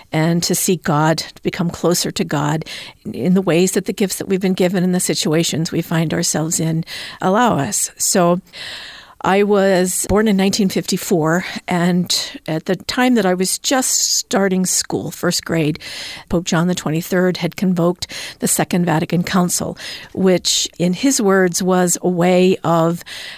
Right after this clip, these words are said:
kind of aggiornamento, opening the doors. The church had, had been n-, not totally fixed in place since the Protestant Reformation, kind of ossified. So there was a lot of rigidity.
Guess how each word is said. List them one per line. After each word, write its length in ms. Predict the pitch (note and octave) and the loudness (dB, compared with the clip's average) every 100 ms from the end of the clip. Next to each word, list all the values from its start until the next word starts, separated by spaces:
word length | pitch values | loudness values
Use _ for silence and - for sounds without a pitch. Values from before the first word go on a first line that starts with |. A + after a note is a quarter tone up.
| - | -4
kind 140 | F3+ | -2
of 160 | E3+ - | -2 -2
aggiornamento, 760 | - G3 F#3 F3+ F3+ E3 E3 - | 0 2 4 4 4 2 -2 0
opening 440 | F#3 F3+ F#3+ F3+ | 0 0 -2 0
the 100 | F3+ | -2
doors. 640 | F3 E3+ E3 D#3+ D3 - - - | 0 -2 0 -2 -2 -2 -2 -2
The 140 | F3 | -4
church 340 | - F3+ E3 - | -2 -2 -2 0
had, 300 | E3 E3+ - - - - | 0 -2 -6 -16 -18 -10
had 300 | - G3+ F#3+ | -2 -2 2
been 420 | A#3 A3 A3 A#3+ - | 2 4 4 2 -2
n-, 220 | D#4 F4 - | -2 -4 -6
not 440 | F4 F#4 F#4 - _ _ | -4 -2 -2 -4 _ _
totally 560 | - G#3+ A3+ C4+ C#4+ | -2 2 4 4 2
fixed 540 | C#4 - B3 - - B3+ | 0 -2 -4 -2 -2 0
in 160 | A#3+ | 0
place 340 | A3 A#3 A#3+ - | 2 2 2 2
since 320 | B3 A3+ - | 0 0 -2
the 140 | G3 | -8
Protestant 440 | - G3 G3+ - F#3+ | -4 -2 0 -2 0
Reformation, 720 | G3 - G3 F#3+ - F#3+ G3 - - - - - | 0 2 2 2 2 0 0 -2 -10 -12 -12 -8
kind 160 | - C4+ | 0 0
of 100 | - | 2
ossified. 640 | F3+ F#3+ - - C#3 - - - | 0 0 -4 -6 -6 -6 -8 -4
So 180 | - | 0
there 100 | F#3+ | 2
was 140 | G3 G3+ | 2 2
a 60 | |
lot 140 | G3 F#3+ | 2 2
of 100 | F3+ | 2
rigidity. 640 | F3+ E3 D#3+ D#3 - - | 0 2 2 0 -4 -10